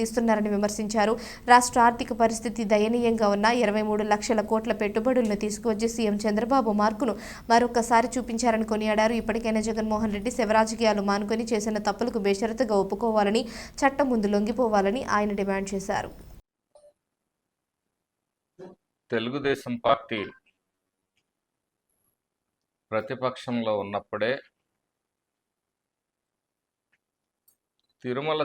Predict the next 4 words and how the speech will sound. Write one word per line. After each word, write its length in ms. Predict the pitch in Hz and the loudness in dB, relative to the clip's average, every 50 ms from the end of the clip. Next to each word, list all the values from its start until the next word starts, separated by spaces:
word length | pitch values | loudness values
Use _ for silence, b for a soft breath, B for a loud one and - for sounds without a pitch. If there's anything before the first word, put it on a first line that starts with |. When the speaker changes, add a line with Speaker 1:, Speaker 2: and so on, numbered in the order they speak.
| 147 - | -4 -4
Speaker 2:
తిరుపతి 460 | 139 123 127 123 - 127 120 - 123 113 113 | -6 -6 -6 -4 -6 -8 -8 -8 -10 -6 -2
దేవస్థానంలో 840 | 120 117 113 117 113 - - 117 113 110 107 107 107 104 107 104 95 85 - - _ _ _ _ _ _ _ _ _ _ _ _ _ _ _ _ _ _ _ _ _ _ _ _ _ _ _ _ _ - | 0 0 0 -2 -4 -6 -4 -4 -2 -2 -2 -4 -4 0 0 0 0 0 -4 -8 _ _ _ _ _ _ _ _ _ _ _ _ _ _ _ _ _ _ _ _ _ _ _ _ _ _ _ _ _ -20
స్వామివారి 840 | - - - 120 113 123 135 143 151 156 151 147 143 143 135 131 | -16 -8 -2 2 4 4 4 4 2 0 0 2 2 2 2 0
ప్రసాదాలు 720 | - - - 107 - - 120 113 110 104 113 110 107 104 | -4 -4 -4 -4 -4 0 0 0 0 2 0 -2 -2 -4